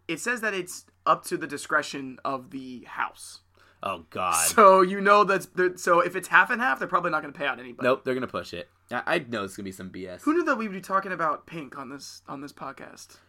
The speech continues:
Speaker 2: Right?
Speaker 1: Ever. But you know
Speaker 2: Ever.
Speaker 1: what? You better believe I'll be paying extra attention to that on Sunday. <laughs>
Speaker 2: All right, let's go to the next one. Will Pink wear an Eagle shirt or hat while
Speaker 1: Okay.
Speaker 2: singing National Anthem?
Speaker 1: I'm saying no.
Speaker 2: No?
Speaker 1: I'm saying no. I'm saying it's too cliche. She, so she, she's an Eagles fan.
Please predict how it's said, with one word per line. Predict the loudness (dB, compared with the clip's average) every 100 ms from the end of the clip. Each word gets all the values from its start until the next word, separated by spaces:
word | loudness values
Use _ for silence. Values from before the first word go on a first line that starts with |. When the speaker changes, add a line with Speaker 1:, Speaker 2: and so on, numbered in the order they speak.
| _ _
Speaker 2:
Right? | -4 -2 -2
Speaker 1:
Ever. | -4 -8 -2
But | 2
you | 6
know | 8
Speaker 2:
Ever. | 8
Speaker 1:
what? | 4 2
You | 2
better | 4 4
believe | 4 4
I'll |
be | 2
paying | -2 -6 -6
extra | -8 -10
attention | -10 -10 -12
to | -12
that | -10 -10
on | -12
Sunday. | -16 -12 -12 -12 -20 -20
<laughs> | _ _ 0
Speaker 2:
All | 0
right, | -2 _ _ -6
let's | -4 2
go | 2
to |
the | 2
next | -2 -4 -4 -14
one. | -18 -20 _ _ _ _ _ _ -20 _
Will | -8
Pink | -4 -4 -2
wear | 0 0
an | 0
Eagle | -2 -2 -2
shirt | -2 -2 -2 _ _ -10
or | -8 -4
hat | -6 -6
while | -2 -2
Speaker 1:
Okay. | -2
Speaker 2:
singing | -10
National | -16 -18 -18
Anthem? | -20 _ 0
Speaker 1:
I'm | 2
saying | 0 -2
no. | -8 -18 _ _ _ _ _
Speaker 2:
No? | -6 2 2 2 0
Speaker 1:
I'm | 0
saying | 2 0
no. | 2 2 0 -10 -18 -2
I'm | 0
saying | 0 -2
it's | -4
too | -4 -4
cliche. | -4 -4 -2 -2 -2 -4 -4
She, | -10 -12 -14 -12 -10
so | -4 -2 -2
she, | -6 -8
she's | -8 -6
an |
Eagles | -6 -4 -6
fan. | -6 -6 -4 -4 -6 -8